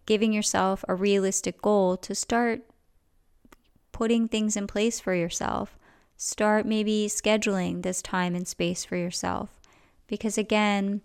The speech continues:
everything I'm teaching here and in these podcasts you have access to and the ability, uh, to, to create in your life.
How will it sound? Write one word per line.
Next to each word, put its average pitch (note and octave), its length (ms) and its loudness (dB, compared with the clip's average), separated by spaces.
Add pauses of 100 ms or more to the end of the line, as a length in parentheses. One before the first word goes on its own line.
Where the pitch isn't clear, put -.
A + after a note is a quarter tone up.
(540)
everything G#3+ 440 2
I'm F#3+ 140 -2
teaching F#3+ 420 -4
here G3 420 0
and F3+ 200 -2
in G3 140 0
these F#3+ 180 -2
podcasts F#3 600 -4
you F#3+ 120 -2
have F#3 180 -4
access F3 460 -6
to F3 580 -2
and F3+ 160 -4
the F3+ 80 -4
ability, F3 680 -2 (140)
uh, E3+ 320 -4 (100)
to, F3 240 -6
to - 220 -14
create F#3+ 420 0
in F3+ 160 -2
your F3+ 160 -2
life. F3+ 400 -4